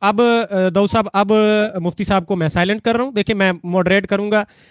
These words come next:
अब आप सिर्फ बोलेंगे, दो मिनट आपके पास टाइम है, तो पॉइंट मैं फिर से आपको, क्योंकि ना आपको शायद समझ नहीं आती बात, अ,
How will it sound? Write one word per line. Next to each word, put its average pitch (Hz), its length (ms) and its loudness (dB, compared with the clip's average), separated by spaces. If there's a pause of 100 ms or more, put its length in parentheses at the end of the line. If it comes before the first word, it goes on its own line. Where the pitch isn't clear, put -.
(200)
अब 226 140 4
आप 220 220 4
सिर्फ 240 200 2
बोलेंगे, 220 460 4
दो 208 320 6
मिनट 294 240 4
आपके 262 240 2
पास 247 300 2
टाइम 220 220 2
है, 220 180 2
तो 226 460 4
पॉइंट 269 320 4
मैं 262 120 2
फिर 294 220 0
से 294 140 2
आपको, 202 300 0
क्योंकि 208 240 -4
ना 254 140 0
आपको 190 280 -2
शायद 196 200 0
समझ 190 260 -4
नहीं 190 120 -2
आती 175 200 -4
बात, 160 260 -2
अ, - 20 -14